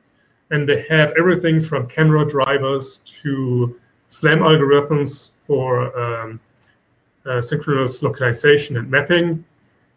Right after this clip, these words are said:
um, to three D reconstruction algorithms, and also some machine learning algorithms. It's designed for distributed computing, so you can actually have multiple compute cores.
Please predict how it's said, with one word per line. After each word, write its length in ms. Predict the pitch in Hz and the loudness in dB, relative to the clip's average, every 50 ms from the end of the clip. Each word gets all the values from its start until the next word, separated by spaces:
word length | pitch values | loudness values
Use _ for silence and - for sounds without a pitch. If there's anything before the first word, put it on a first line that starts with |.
| _ _ _ _ _ _ - 131 | _ _ _ _ _ _ -10 -4
um, 460 | 127 131 135 131 131 131 135 135 127 - | 0 2 2 4 2 2 0 -2 -6 -8
to 420 | - - - - 160 156 156 156 151 | -12 -10 -2 2 4 6 6 6 4
three 180 | 151 - 151 139 | 2 0 -2 0
D 140 | 135 156 160 | 2 4 6
reconstruction 760 | 165 160 156 139 127 123 - - 185 180 180 - - 160 | 4 4 2 0 -4 -4 0 2 2 2 2 0 -2 -2
algorithms, 800 | 160 151 147 147 143 139 139 139 139 139 139 135 135 127 - - _ _ _ - | 0 0 0 0 0 0 0 0 0 -4 -6 -8 -8 -10 -12 -16 _ _ _ -4
and 240 | 139 139 139 139 | -2 -2 -2 -4
also 360 | - 127 123 123 127 127 123 120 | -4 -4 -2 -2 0 -2 -2 -4
some 200 | - - 139 127 | -6 -6 -6 -6
machine 300 | 123 123 - 143 127 120 | -6 -6 -6 -4 -4 -4
learning 220 | 117 113 117 117 | -4 -4 -6 -10
algorithms. 640 | 110 113 - - - - - _ _ _ - - _ _ _ _ _ _ _ _ _ _ _ _ _ _ _ _ _ _ - | -12 -14 -14 -14 -20 -20 -20 _ _ _ -20 -20 _ _ _ _ _ _ _ _ _ _ _ _ _ _ _ _ _ _ -4
It's 160 | 165 160 - | -2 -2 -2
designed 420 | - 165 156 - 175 170 190 190 190 | -2 -2 0 2 4 4 6 4 4
for 80 | 185 | 4
distributed 600 | 127 170 175 - - 180 - 180 185 196 175 - - | 2 2 0 0 -2 -4 0 0 0 0 0 -4 -4
computing, 560 | - 127 120 - 147 165 156 - 220 220 202 | -6 -8 -6 -4 -4 -4 -2 -2 -2 -2 -2
so 220 | - - - 151 | -4 -4 -4 -2
you 120 | 135 131 127 | -2 -2 -4
can 240 | - - 151 156 143 | -6 -6 -6 -4 -4
actually 360 | 147 147 - - - 120 101 | -4 -4 -6 -10 -10 -6 -4
have 340 | 131 139 131 123 - - - | -2 -2 -2 -2 -6 -8 -4
multiple 460 | 127 123 139 143 - - - - 123 | 0 0 0 0 -2 -8 -12 -12 -12
compute 440 | - - 127 123 - 175 185 185 - | -12 -10 -10 -6 -4 -2 -4 -4 -4
cores. 540 | - - 196 202 208 202 196 - - - | -6 -4 0 2 2 2 0 -2 -10 -14